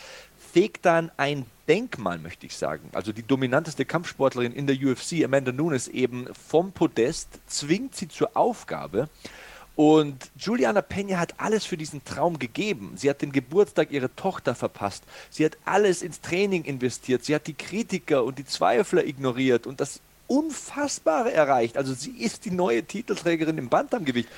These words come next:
Ich muss mir das immer noch jeden Tag laut vorsagen, denn Amanda Nunes hat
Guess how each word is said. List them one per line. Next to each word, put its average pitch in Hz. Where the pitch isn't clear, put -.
Ich -
muss 208
mir 208
das 151
immer 240
noch 156
jeden 143
Tag 151
laut 127
vorsagen, 127
denn 127
Amanda 190
Nunes 214
hat 202